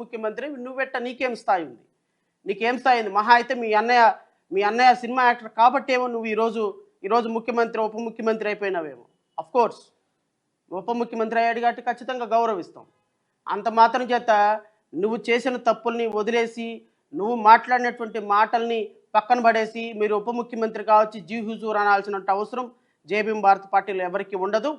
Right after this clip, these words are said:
ఉండబోదు. మీరు ఈ రాష్ట్రానికి, రాష్ట్ర ప్రజలకు చేసినటువంటి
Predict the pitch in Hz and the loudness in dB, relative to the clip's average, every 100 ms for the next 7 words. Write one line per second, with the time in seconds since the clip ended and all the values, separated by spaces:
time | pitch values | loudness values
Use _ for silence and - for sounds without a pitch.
0 | 185 196 170 170 131 117 _ _ _ - | -4 -4 -4 -6 -8 -16 _ _ _ -14
1 | 139 202 262 269 254 - _ _ 175 196 | -4 -2 0 -2 -4 -10 _ _ -10 0
2 | 190 240 - 254 233 233 233 262 - _ | 4 4 4 2 2 0 -14 -18 -20 _
3 | _ 139 185 226 247 - 214 240 240 240 | _ 0 2 2 -2 -4 -2 -2 -4 -8
4 | 220 226 220 208 214 214 | -8 -6 -6 -4 -4 -6